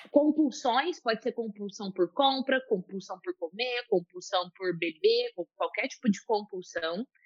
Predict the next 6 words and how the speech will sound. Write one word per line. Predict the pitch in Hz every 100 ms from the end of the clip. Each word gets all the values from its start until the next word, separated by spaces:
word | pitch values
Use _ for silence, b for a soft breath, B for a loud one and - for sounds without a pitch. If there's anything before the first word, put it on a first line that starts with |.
| b b
Tensão | - 240 254 - 269 339
muscular, | 330 - 269 190 208 254 -
irritabilidade, | 254 359 339 359 247 226 226 196 160 175 196 233 -
alterações | 262 359 320 262 254 - 214 220
do | 196 214
sono | - - 170 175 233